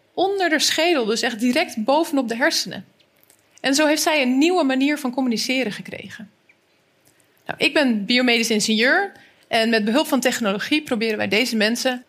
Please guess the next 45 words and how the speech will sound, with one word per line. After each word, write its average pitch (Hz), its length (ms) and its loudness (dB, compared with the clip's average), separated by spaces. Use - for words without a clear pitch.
een 277 500 2
efficiëntere 302 520 0
manier 269 320 4
van 269 120 -2
communiceren 247 580 2
te 190 100 -10
geven. 196 500 -8
En 254 120 0
bij 254 100 2
Hanneke 320 300 2
ziet 302 160 2
dat 311 120 0
er 285 100 0
op 254 60 0
dit 277 120 0
moment 262 260 2
zo 247 240 2
uit. - 420 -6
Ze - 140 -2
heeft 339 200 2
een 277 80 2
computer 320 640 0
en 254 100 -2
precies 403 340 2
zoals 311 200 2
wij 311 220 2
ook 339 180 2
op 349 100 -2
onze 254 180 2
smart 277 340 2
T 330 100 2
V 339 320 2
af 254 160 -2
en 262 60 -4
toe 269 100 0
proberen 254 400 2
om 226 100 -2
een 202 80 -2
filmpje 269 400 -2
op 233 100 0
YouTube 269 320 0
bijvoorbeeld 285 340 -4
aan 277 160 0
te 277 80 -2
zetten, 285 360 0